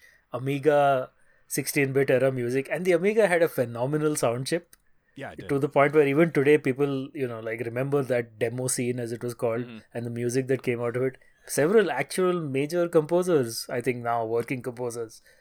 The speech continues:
Speaker 1: started their life in that demo scene. So yeah,
Speaker 3: Mm.
Speaker 1: in, in some ways the disconnect for me is, like, cyberpunk and these weird guitars,
Speaker 3: Mm.
Speaker 1: mm, doesn't quite work for me. But if it
Speaker 3: Mm.
Speaker 1: was an Amiga chiptune soundtrack, I'd be like, "Yes, all over it." <laughs>
Speaker 2: No, I, I,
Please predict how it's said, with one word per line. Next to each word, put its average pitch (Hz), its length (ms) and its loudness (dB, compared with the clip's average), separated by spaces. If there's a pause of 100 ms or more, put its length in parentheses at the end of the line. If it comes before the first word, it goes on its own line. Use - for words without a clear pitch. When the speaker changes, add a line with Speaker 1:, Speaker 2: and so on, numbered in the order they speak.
Speaker 1:
started 127 440 2
their 127 120 6
life 120 320 4
in 131 220 -2
that 117 180 2
demo 113 220 -2
scene. 101 320 -8 (420)
So - 120 2
yeah, 151 180 8
Speaker 3:
Mm. 123 80 0
Speaker 1:
in, 151 60 -4
in 156 120 -6
some 160 180 2
ways 175 200 2
the 165 100 6
disconnect 165 520 4
for 170 100 2
me 160 120 2
is, 156 100 0
like, 156 260 4 (260)
cyberpunk 143 920 0 (180)
and 123 300 -8
these 127 300 -8 (140)
weird 131 380 0
guitars, 135 480 0
Speaker 3:
Mm. 113 120 -16
Speaker 1:
mm, 139 280 -12
doesn't 131 300 -2
quite 117 240 0
work 110 200 -8
for 113 120 -6
me. 101 160 -16 (240)
But 127 140 -2
if 123 60 0
it 143 100 2
Speaker 3:
Mm. 127 100 -4
Speaker 1:
was 139 80 0
an 143 80 0
Amiga 135 640 0
chiptune 135 500 -4
soundtrack, 113 340 -4
I'd 113 160 -6
be 113 80 -12
like, 107 240 -14 (240)
"Yes, 120 220 -2
all 117 180 -2
over 107 220 -4
it." - 260 -8
<laughs> - 200 -8 (600)
Speaker 2:
No, 285 140 -10
I, 254 320 -6
I, 175 220 -8